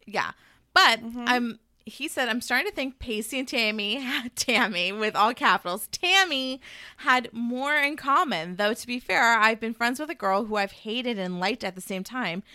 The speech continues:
Speaker 1: Spoiler alert. <laughs> Spoiler alert. It didn't go well."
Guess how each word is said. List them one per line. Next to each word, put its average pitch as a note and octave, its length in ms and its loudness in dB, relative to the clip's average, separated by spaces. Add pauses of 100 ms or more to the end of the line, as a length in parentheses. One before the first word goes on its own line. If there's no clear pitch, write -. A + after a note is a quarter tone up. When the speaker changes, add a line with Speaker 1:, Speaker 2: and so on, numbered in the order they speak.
Speaker 1:
Spoiler A#3 760 0
alert. F3+ 480 -2 (180)
<laughs> - 180 -20
Spoiler C4 640 0 (640)
alert. A#3 460 0
It A#3+ 180 -4
didn't A#3+ 280 0
go A#3+ 160 -2
well." G3+ 440 2